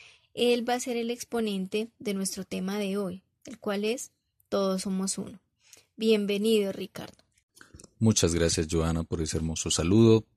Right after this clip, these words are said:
Speaker 2: Todos ya saben que Joana hace parte de este hermoso proyecto de Amigos Consejeros de Corazón. Saben que la pueden encontrar en nuestra línea amiga, nuestra línea telefónica, donde ayudamos,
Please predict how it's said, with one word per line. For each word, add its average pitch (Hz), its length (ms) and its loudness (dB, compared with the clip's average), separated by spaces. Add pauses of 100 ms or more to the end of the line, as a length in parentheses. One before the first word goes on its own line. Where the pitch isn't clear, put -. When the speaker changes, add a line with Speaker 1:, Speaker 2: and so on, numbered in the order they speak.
Speaker 2:
Todos 92 280 6
ya 92 180 2
saben 104 380 2
que 85 200 -6
Joana 82 440 -2
hace 92 260 -4
parte - 480 0
de 85 100 2
este 85 220 -4
hermoso 87 380 -2
proyecto 87 560 -4
de 85 80 -6
Amigos 92 340 -8
Consejeros 87 400 -4
de 87 60 -8
Corazón. 98 440 -4 (360)
Saben 90 260 4
que - 140 0
la 82 80 4
pueden 104 320 6
encontrar 87 440 2
en 90 120 2
nuestra 82 320 0
línea 85 320 0
amiga, 98 420 0 (400)
nuestra 90 300 0
línea 82 240 0
telefónica, 117 560 2
donde 87 520 2 (200)
ayudamos, 95 800 2